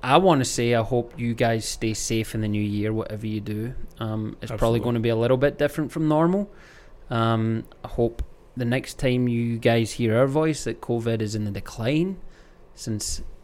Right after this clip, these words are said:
Speaker 1: vaccines are around. I think it might take a little longer than a few weeks, unfortunately.
Speaker 2: Oh, yeah, it
Speaker 1: Um,
Speaker 2: will.
Speaker 1: but yeah, so
Speaker 2: Did you see that New Zealand, by the way, is now, they've declared today, like, that they are covid free and all restrictions are lifted?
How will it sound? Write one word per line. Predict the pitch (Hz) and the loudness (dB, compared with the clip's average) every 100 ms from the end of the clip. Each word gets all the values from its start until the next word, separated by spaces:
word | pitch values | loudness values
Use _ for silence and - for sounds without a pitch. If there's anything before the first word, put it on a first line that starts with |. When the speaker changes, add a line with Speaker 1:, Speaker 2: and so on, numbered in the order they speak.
| - - - - | -20 -20 -20 -6
Speaker 1:
vaccines | 113 117 117 - 120 123 | 0 2 0 -2 -2 -2
are | 117 120 120 | 0 2 2
around. | 120 117 | 2 0
I | |
think | 107 110 | -2 -2
it | 113 | -2
might | 110 110 | -2 -2
take | 113 113 | -2 0
a | |
little | 113 113 107 | 0 0 -2
longer | 104 117 | -2 -2
than | 120 110 | -2 -2
a | |
few | - 117 | -4 -2
weeks, | 117 143 - | -2 -2 -2
unfortunately. | 170 165 170 170 175 180 170 - - - | 0 2 0 0 -2 -2 -4 -10 -14 -4
Speaker 2:
Oh, | 104 | 0
yeah, | 98 117 113 | 2 4 4
it | 113 | 2
Speaker 1:
Um, | 113 | 0
Speaker 2:
will. | 82 82 - - - - - | -2 -6 -8 -10 -12 -12 -2
Speaker 1:
but | 123 147 | 0 4
yeah, | 180 170 - - | 6 4 2 -6
so | - 156 | 2 8
Speaker 2:
Did | 147 139 | 8 8
you | 127 | 6
see | 127 139 | 6 6
that | 131 127 | 6 6
New | 127 | 6
Zealand, | 107 104 104 120 131 | 6 6 6 4 6
by | 131 | 4
the | 127 127 | 6 4
way, | 127 131 139 | 4 4 4
is | 107 101 120 | 4 2 0
now, | 101 101 101 95 - - - | 0 2 0 0 -8 -20 -6
they've | - 107 | -2 2
declared | 104 - 110 107 | 2 2 2 2
today, | 117 104 101 | 0 0 0
like, | 107 101 | 0 -2
that | - 98 | -4 -4
they | 110 | -2
are | 101 95 | -4 -4
covid | - 113 101 101 | -4 -4 -2 -4
free | - 107 104 | -4 -2 -2
and | 95 95 - | -2 -8 -8
all | - 101 | -4 -2
restrictions | 98 - 107 - 110 | -4 -6 -6 -6 -6
are | 98 | -6
lifted? | 90 90 139 135 | -6 -4 -4 -4